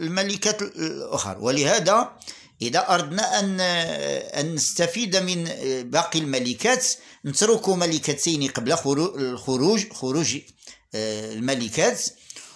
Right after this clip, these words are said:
ونقفص، يعني بحال،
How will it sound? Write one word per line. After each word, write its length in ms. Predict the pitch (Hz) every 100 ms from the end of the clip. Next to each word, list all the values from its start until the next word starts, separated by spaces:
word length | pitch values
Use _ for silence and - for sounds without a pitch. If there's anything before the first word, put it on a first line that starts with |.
| _ -
ونقفص، 1700 | 160 202 202 - - _ - 123 147 185 - - 214 - 208 - 165 185 - -
يعني 540 | 98 95 117 113 123
بحال، 480 | 110 92 - 131 135